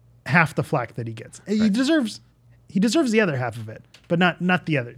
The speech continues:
Speaker 1: not the other fifty percent.
Speaker 2: Uh,
Speaker 1: That's my hot take
Speaker 2: uh,
Speaker 1: from the guy wearing a Portugal
Speaker 2: I was,
Speaker 1: shirt.
Speaker 2: I was gonna say,
Speaker 1: <laughs>
Speaker 2: totally unbiased take.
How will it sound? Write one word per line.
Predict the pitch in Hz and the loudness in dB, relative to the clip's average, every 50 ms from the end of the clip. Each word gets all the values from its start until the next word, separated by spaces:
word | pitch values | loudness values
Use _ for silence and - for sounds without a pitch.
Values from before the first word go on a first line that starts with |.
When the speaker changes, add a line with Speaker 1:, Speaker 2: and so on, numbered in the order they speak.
| - - | -14 -10
Speaker 1:
not | 165 156 147 | -8 -6 -4
the | 165 151 | -2 -2
other | 135 131 110 | -2 -4 -6
fifty | - 120 - - 123 | -10 -14 -16 -16 -18
percent. | - - - - - - - _ - _ | -18 -18 -18 -18 -18 -20 -20 _ -8 _
Speaker 2:
Uh, | 113 107 104 - | 0 2 4 4
Speaker 1:
That's | 180 156 - | 4 4 4
my | 180 156 | 2 0
hot | 135 - 131 131 - - | 0 0 -4 -6 -6 -8
take | - 135 113 113 - - _ _ - | -10 -12 -12 -12 -14 -20 _ _ -4
Speaker 2:
uh, | 98 95 - | -4 -4 -4
Speaker 1:
from | - - 151 156 | -2 0 2 2
the | 147 | 4
guy | 135 147 135 135 | 4 4 4 4
wearing | 139 135 131 123 120 | 4 2 2 0 -2
a | 113 | -4
Portugal | - - 135 - - 127 120 113 - 110 | -4 -4 -4 -4 -4 -8 -8 -6 -4 -4
Speaker 2:
I | |
was, | 123 120 | -4 0
Speaker 1:
shirt. | 107 - | 4 6
Speaker 2:
I | 185 | 6
was | 185 143 | 6 6
gonna | 147 - - | 6 8 8
say, | 359 330 160 285 359 320 | 10 10 10 10 10 8
Speaker 1:
<laughs> | - - - 294 269 - - - | 8 6 4 2 2 2 0 2
Speaker 2:
totally | 165 151 151 147 135 | 4 6 6 6 4
unbiased | 123 117 120 117 113 107 - | 4 4 6 6 4 4 4
take. | 151 127 113 | 4 2 2